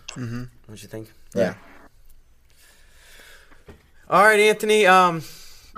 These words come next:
Speaker 2: so what you got <laughs> planned for the rest of the day? <laughs>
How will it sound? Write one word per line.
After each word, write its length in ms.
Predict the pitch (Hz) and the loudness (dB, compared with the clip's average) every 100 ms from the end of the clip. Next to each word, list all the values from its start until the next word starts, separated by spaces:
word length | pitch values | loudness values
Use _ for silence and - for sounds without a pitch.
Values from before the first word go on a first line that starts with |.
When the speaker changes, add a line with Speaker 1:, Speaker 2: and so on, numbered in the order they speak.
| - - - | -20 -20 -18
Speaker 2:
so 120 | - | -6
what 80 | 170 | -4
you 60 | - | 0
got 140 | 170 | 0
<laughs> 0 | |
planned 260 | - 185 170 | 4 2 4
for 60 | 180 | 4
the 60 | |
rest 180 | 208 190 | 6 6
of 40 | 196 | 2
the 60 | |
day? 340 | 170 196 170 135 - - | 2 4 4 2 -4 -6
<laughs> 100 | - | -4